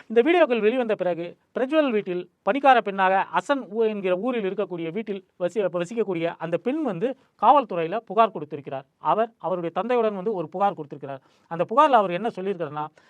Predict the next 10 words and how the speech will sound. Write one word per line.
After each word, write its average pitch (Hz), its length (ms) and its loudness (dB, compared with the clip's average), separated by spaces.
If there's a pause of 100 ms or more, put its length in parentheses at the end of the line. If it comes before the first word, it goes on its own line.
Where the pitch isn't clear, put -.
ரெண்டாயிரத்தி 262 460 4
பத்தொன்பதில் 214 500 0
தொடங்கி 156 520 -8
ரெண்டாயிரத்தி 226 380 0
இருபத்தி 208 240 -6
ரெண்டு 170 120 -6
வரை 151 200 -6 (100)
மூன்று 269 280 -6
வருட 202 240 -2
காலம் 151 320 -4